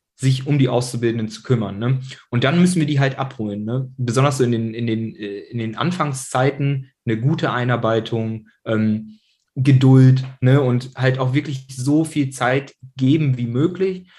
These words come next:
Und wenn's vielleicht nicht passt mit dem Bereich, dann nicht sagen, "Ja, du kannst nix, du bist blöd oder so, geh woanders hin", sondern dann einfach gemeinsam zu schauen, "Okay, so was liegt dir denn? Wo sind deine Stärken? Wo siehst du dich?" Also wir müssen die Leute besser einbinden, damit wir die nicht verlieren.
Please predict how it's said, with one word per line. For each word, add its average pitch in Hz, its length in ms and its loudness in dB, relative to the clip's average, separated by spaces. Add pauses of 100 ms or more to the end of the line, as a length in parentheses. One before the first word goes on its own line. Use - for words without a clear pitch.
(160)
Und 127 180 2
wenn's 135 440 2
vielleicht 135 380 0
nicht 131 200 -2
passt 190 240 -4
mit 143 140 -2
dem 135 100 0
Bereich, 135 300 2
dann 127 140 -2
nicht 135 120 -4
sagen, 127 180 -4
"Ja, 123 80 -2
du 117 120 -6
kannst 156 340 -4
nix, 170 160 -6
du 135 100 -4
bist 120 400 -2
blöd 131 500 4
oder 160 200 2
so, 170 220 2
geh 131 120 2
woanders 135 440 -2
hin", 160 220 -6 (200)
sondern 135 240 4
dann 135 120 2
einfach 131 300 2
gemeinsam 131 380 0
zu 131 140 -6
schauen, 135 240 -2
"Okay, 139 440 -4 (140)
so 120 160 0
was 127 200 2
liegt 160 300 0
dir 139 80 2
denn? 104 220 0
Wo 117 60 -2
sind 123 160 -2
deine 120 160 0
Stärken? 139 380 -2
Wo 117 40 -2
siehst 147 300 -4
du 113 40 0
dich?" 131 380 -2
Also 120 120 -2
wir 135 40 6
müssen 156 160 2
die 127 60 2
Leute 135 180 2
besser 135 320 -4
einbinden, 123 420 -2
damit 127 240 0
wir 139 100 2
die 135 100 4
nicht 139 240 -4
verlieren. 120 520 -4